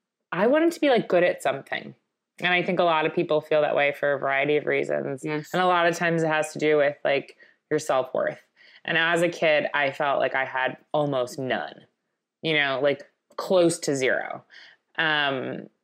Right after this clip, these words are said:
Speaker 1: and I think I really wanted to be good at something. And I saw, like, I think it was, like, an, a su-, an unconscious kind of melange of things, of being exposed to watching food T V, having it in my, you know, in my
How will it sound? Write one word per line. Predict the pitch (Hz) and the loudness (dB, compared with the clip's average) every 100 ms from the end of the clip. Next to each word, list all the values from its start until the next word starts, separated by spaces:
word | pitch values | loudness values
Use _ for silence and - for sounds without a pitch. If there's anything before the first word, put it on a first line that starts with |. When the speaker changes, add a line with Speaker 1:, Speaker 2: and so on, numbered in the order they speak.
| _ _ _ - | _ _ _ -4
Speaker 1:
and | 180 | 0
I | 190 | 0
think | 208 214 | 2 2
I | 233 | 4
really | 233 233 | 4 4
wanted | 233 208 | 2 0
to | |
be | 226 | 2
good | 208 | 2
at | 208 - | 2 0
something. | 147 135 135 - | -6 -4 -6 -2
And | 147 | 0
I | 151 | -2
saw, | - 160 156 156 | 0 0 2 2
like, | 156 156 151 - - _ _ _ _ _ - 170 | 4 4 2 0 -14 _ _ _ _ _ -6 -2
I | |
think | 160 165 | 0 2
it | 160 | 4
was, | 160 156 | 4 4
like, | 147 147 | 2 2
an, | - - | -2 0
a | 156 | 0
su-, | 156 - 165 151 - | 0 0 2 0 0
an | 165 | -2
unconscious | - 180 196 - 170 165 156 156 147 - | 0 0 0 -2 0 0 2 2 2 -2
kind | - 151 | -4 -4
of | 135 | -2
melange | 147 147 143 147 147 143 | 0 0 2 0 0 -2
of | 139 | -2
things, | 147 135 - 151 | -2 -2 -2 -4
of | 135 - | -4 -2
being | 143 139 | -2 -2
exposed | - - 185 190 190 | -4 2 4 2 2
to | |
watching | 180 160 165 156 | 0 0 0 -4
food | - 151 143 | 0 -2 0
T | 147 | -4
V, | 147 143 135 - - - - - | 0 0 -2 -8 -20 -20 -20 -10
having | - 180 180 180 | -2 0 2 2
it | 170 160 | 2 2
in | 156 147 | 2 2
my, | 135 135 135 - _ _ _ - | 0 0 -2 -6 _ _ _ -4
you | 165 | 0
know, | 143 123 123 - | 2 0 -2 -2
in | 160 156 | 0 2
my | 151 147 147 - | 2 2 0 -2